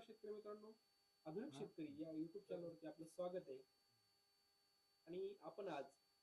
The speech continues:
Speaker 1: एसआरटीचा गहू यामध्ये नेमके रासायनिक गहू आणि एसआरटीचा गहू यामध्ये काय फरक असतो, हे आपण थोडक्यात जाणून घेणार आहोत. विशेष म्हणजे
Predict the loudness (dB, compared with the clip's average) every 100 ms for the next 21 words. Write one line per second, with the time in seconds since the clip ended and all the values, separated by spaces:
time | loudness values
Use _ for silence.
0 | _ _ -6 -4 0 -2 -2 -2 0 2
1 | 2 2 0 _ _ _ _ _ _ -8
2 | -4 -2 2 2 2 -2 -4 -2 -2 0
3 | 0 0 0 0 0 0 0 2 2 2
4 | 0 0 -2 2 2 2 0 0 2 0
5 | 0 -4 0 0 0 -6 -6 -6 -6 _
6 | -4 -2 -2 -2 -4 2 2 4 6 6
7 | 6 4 4 2 0 -4 _ _ _ _
8 | _ _ _ _ _ _ _ _ -4 -2
9 | 0 0 0 0